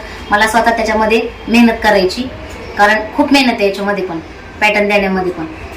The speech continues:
तर थोडं समजून घ्या. आणि बरेच ताई म्हणतात की "ताई, तुम्ही कमेंटचा रिप्लाय देत नाहीत लवकर किंवा व्हिडिओ लवकर लवकर येत नाही", तर तुम्हाला माहिती आहे, तुम्ही इथून मागचे व्हिडिओ पण बघितले,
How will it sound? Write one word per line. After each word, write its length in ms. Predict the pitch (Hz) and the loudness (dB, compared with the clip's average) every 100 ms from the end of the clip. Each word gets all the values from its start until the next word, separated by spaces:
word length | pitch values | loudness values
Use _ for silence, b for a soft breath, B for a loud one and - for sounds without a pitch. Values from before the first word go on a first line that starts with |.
| - | -4
तर 240 | 233 233 233 | 2 4 4
थोडं 160 | 240 254 | 2 4
समजून 360 | 269 269 277 269 | 4 4 4 6
घ्या. 240 | 254 - - - - | 6 4 0 -10 0
आणि 300 | 202 226 240 | 2 4 4
बरेच 320 | 233 269 285 | 6 4 4
ताई 100 | 277 | 4
म्हणतात 260 | 269 247 226 | 4 4 2
की 100 | 254 | 2
"ताई, 100 | 240 | 2
तुम्ही 180 | 254 254 | 4 4
कमेंटचा 380 | 254 247 247 254 | 6 6 6 4
रिप्लाय 320 | 262 254 254 | 2 4 4
देत 180 | 240 233 | 4 2
नाहीत 200 | 220 208 | 0 0
लवकर 260 | 214 208 220 | 0 0 0
किंवा 300 | 233 233 233 | 2 4 4
व्हिडिओ 200 | 233 262 262 | 4 2 2
लवकर 280 | 254 247 247 | 2 2 0
लवकर 260 | 240 233 | 0 0
येत 200 | 214 202 | -2 -2
नाही", 160 | 185 175 - B B - | -2 -6 -8 B B -6
तर 40 | 240 | 2
तुम्हाला 260 | 285 285 294 | 6 8 8
माहिती 220 | 285 285 | 6 2
आहे, 80 | 262 | -2
तुम्ही 160 | 269 262 | -2 0
इथून 120 | 262 | 2
मागचे 240 | 262 269 | 0 0
व्हिडिओ 200 | 262 269 | 0 0
पण 160 | 262 247 | 2 2
बघितले, 280 | 240 220 | 2 -2